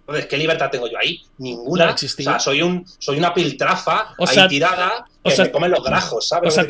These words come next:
Speaker 1: quiero decir?
Speaker 2: teoría es que el hombre prehistórico no era libre nunca hasta que hemos conseguido, pues, tener casas y tener un montón de cosas para todo el mundo.
Speaker 1: Es que la,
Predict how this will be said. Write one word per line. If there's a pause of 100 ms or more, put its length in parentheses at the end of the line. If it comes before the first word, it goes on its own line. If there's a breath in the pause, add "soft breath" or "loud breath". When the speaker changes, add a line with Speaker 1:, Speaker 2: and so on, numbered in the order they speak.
Speaker 1:
quiero
decir?
Speaker 2:
teoría
es
que
el
hombre
prehistórico
no
era
libre
nunca
hasta
que
hemos
conseguido,
pues,
tener
casas
y
tener
un
montón
de
cosas
para
todo
el
mundo.
Speaker 1:
Es
que
la,